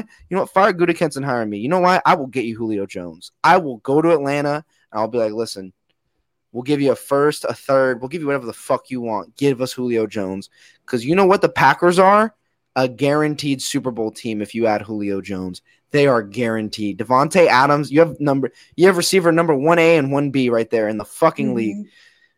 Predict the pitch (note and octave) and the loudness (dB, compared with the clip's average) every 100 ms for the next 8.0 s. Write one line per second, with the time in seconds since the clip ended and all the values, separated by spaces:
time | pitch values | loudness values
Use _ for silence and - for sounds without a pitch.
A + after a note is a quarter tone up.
0 | _ _ _ - - C#4 D#4 D4 B3 C4 | _ _ _ -4 2 4 4 2 4 4
1 | C4+ B3 A#3+ G#3+ G3+ A3 G3+ G#3 G#3+ G#3 | 4 0 -2 -2 2 2 4 4 4 4
2 | G3 G3 E3+ E3+ F#3+ F3 E3+ F3 E3 C#3+ | 4 4 0 0 2 2 0 -2 -4 -4
3 | A#3 G#3 E3+ D#3 C3+ _ _ _ - G#3 | -2 -2 -4 -8 -8 _ _ _ -2 -2
4 | F#3+ D#4+ D4+ C4 F#3+ G#3 F#3 E3+ F#3 F3 | 2 0 4 2 2 2 2 2 0 -2
5 | E3 F3 D#3 C3+ F#2+ E2 B2+ E3 D#3+ - | -4 0 0 -2 -10 -12 -4 -2 -2 -8
6 | _ _ _ _ _ - C4 B3+ G3+ G3 | _ _ _ _ _ -2 0 4 4 4
7 | E3+ D#3 D3 D#3+ E3 - F3 D#3+ D3+ | 2 -6 2 2 2 -6 -4 -2 -4